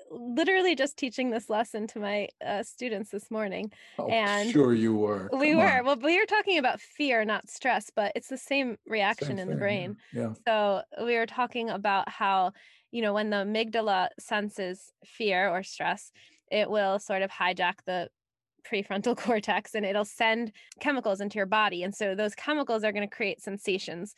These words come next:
Speaker 2: How many chemicals?
Speaker 1: Uh, fourteen hundred and one.
Speaker 2: Where, where's the, where's the extra one come from?
Speaker 1: <laughs> What is it? Just
Speaker 2: <laughs>
Speaker 1: fourteen hundred?
Speaker 2: Fourteen hundred.
Speaker 1: Oh. <laughs>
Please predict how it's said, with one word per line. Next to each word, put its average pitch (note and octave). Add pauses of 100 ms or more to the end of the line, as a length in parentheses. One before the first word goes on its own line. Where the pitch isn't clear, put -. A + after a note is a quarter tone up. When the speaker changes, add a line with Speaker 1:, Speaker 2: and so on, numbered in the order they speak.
Speaker 2:
How C3+
many D3+
chemicals? C#3+ (520)
Speaker 1:
Uh, E4+
fourteen D4+
hundred C#4+
and B3
one. B3 (220)
Speaker 2:
Where, D#3 (120)
where's D3+
the, D3+
where's D#3+
the D#3
extra D3+
one C#3+
come G2
from? F2+ (340)
Speaker 1:
<laughs> -
What D4+
is C4
it? G3+
Just -
Speaker 2:
<laughs> -
Speaker 1:
fourteen C#4+
hundred? C#4+
Speaker 2:
Fourteen -
hundred. D3 (340)
Speaker 1:
Oh. D4
<laughs> -